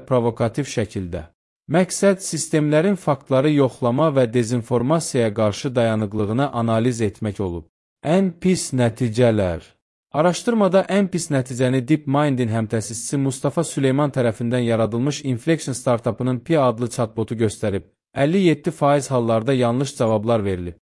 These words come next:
Perplexity chatbotu isə sıfır faizdən qırx yeddi faizə, Chat G P T isə otuz üç faizdən qırx faizə yüksələn yanlış cavab göstəriciləri ilə diqqət çəkib. Elon Musk tərəfindən yaradılmış X A I şirkətinə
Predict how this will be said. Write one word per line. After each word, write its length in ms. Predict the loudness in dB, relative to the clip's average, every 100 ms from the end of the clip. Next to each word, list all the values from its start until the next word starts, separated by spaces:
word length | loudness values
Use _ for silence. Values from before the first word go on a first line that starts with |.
| _
Perplexity 600 | 0 2 2 0 -2 -4
chatbotu 460 | 0 -2 0 0 0
isə 220 | 0 0
sıfır 340 | -2 -4 -4 0
faizdən 640 | 2 4 2 0 0 0
qırx 220 | 0 0
yeddi 260 | -2 -2 -4
faizə, 480 | -2 2 2 2 0 0
Chat 240 | -2 -2
G 60 | -6 -4
P 120 | -4
T 100 | -4
isə 220 | -2 -2
otuz 400 | 0 -2 -2 -2
üç 200 | -4 -2
faizdən 640 | 0 2 2 0 -2 0
qırx 240 | -2 -4 0
faizə 480 | 2 2 2 2 2
yüksələn 420 | 0 -2 0 0
yanlış 360 | 0 0 -2 -2
cavab 280 | 2 2 2
göstəriciləri 720 | -4 -2 -2 -2 0 0 2
ilə 160 | 0 -2
diqqət 360 | -4 -2 -2 -2
çəkib. 300 | -8 -10 -16 _ _ -2
Elon 280 | 2 2 4
Musk 360 | 2 0 0
tərəfindən 480 | 0 0 0 0 2
yaradılmış 600 | 2 2 0 0 -2 -4 -2
X 280 | -2 0 2
A 220 | 2 2
I 40 | -2
şirkətinə 560 | -6 -4 -4 -2 -4